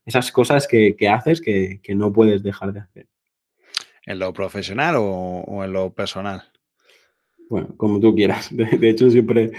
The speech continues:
Speaker 1: dejo la pregunta abierta y así a lo mejor la contestas doble. <laughs>
Speaker 2: Ya te he dicho antes, off the record, que yo siempre tiendo a llevármelo todo a lo, a lo personal. En lo personal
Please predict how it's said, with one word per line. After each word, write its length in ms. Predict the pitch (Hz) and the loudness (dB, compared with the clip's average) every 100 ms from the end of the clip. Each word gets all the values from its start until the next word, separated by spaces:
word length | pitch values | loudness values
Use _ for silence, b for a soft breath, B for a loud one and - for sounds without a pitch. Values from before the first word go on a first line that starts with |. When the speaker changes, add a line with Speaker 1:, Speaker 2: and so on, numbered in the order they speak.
| B B B | B B B
Speaker 1:
dejo 240 | 113 120 | -4 0
la 100 | 113 | 0
pregunta 320 | 110 113 110 110 | 2 0 0 2
abierta 300 | 107 110 120 | 2 2 0
y 40 | |
así 220 | 101 98 107 | 0 -4 -6
a 60 | |
lo 60 | 107 | -4
mejor 200 | 98 104 | -6 -6
la 100 | 104 | -6
contestas 480 | 104 101 107 101 98 | -6 -8 -6 -4 -2
doble. 320 | 101 101 101 - | -2 -2 -6 -6
<laughs> 320 | 127 117 - 107 | -6 -4 -6 -2
Speaker 2:
Ya 240 | 127 139 | 0 2
te 60 | 139 | 2
he 20 | |
dicho 180 | 135 135 | 0 0
antes, 220 | 131 120 | 0 0
off 100 | 117 | 0
the 100 | 117 | 0
record, 240 | 123 139 135 | 0 0 0
que 100 | 123 | 0
yo 80 | 123 | 0
siempre 340 | 131 127 117 _ _ | 0 -2 -4 _ _
tiendo 380 | 131 135 143 147 | 0 0 4 4
a 60 | |
llevármelo 380 | 127 120 131 123 | 4 2 2 0
todo 340 | 113 131 135 131 | 0 0 2 2
a 60 | |
lo, 160 | 113 - | 0 -4
a 120 | 107 | -6
lo 140 | 104 | -6
personal. 500 | 101 101 95 101 92 - b b b b | -6 -8 -8 -10 -12 -16 b b b b
En 100 | 120 | -4
lo 80 | 117 | -2
personal 600 | 120 120 117 139 175 202 | -2 -4 -2 -2 -2 -6